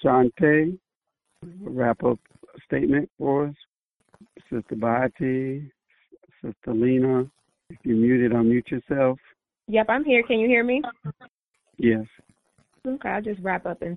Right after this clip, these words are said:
Speaker 2: say that I think that, um, well, not even I think, the evidence is there that this is definitely a moment in time,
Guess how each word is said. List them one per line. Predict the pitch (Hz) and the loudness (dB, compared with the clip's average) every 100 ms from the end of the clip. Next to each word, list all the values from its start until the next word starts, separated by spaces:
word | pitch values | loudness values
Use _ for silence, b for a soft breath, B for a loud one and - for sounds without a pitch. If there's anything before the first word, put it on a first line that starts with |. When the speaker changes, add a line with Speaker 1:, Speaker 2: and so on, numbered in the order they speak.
| - | -10
Speaker 2:
say | 165 160 | -10 -8
that | 156 156 165 | -8 -8 -10
I | 160 | -10
think | - 170 - | -10 -10 -8
that, | 160 151 | -8 -6
um, | 151 147 147 156 - | -8 -8 -10 -12 -8
well, | 220 | -2
not | 247 | 0
even | 226 180 | 0 -2
I | 160 - | -6 -6
think, | 175 151 | -8 -8
the | - | -4
evidence | 170 180 160 160 | -2 -2 -6 -8
is | 156 | -6
there | 156 151 | -4 -4
that | 156 | -6
this | 143 156 | -10 -10
is | 160 156 | -10 -6
definitely | 139 151 147 143 | -6 -6 -8 -8
a | 135 | -8
moment | 143 143 147 | -8 -8 -8
in | 143 | -10
time, | - 143 147 196 | -12 -12 -10 -10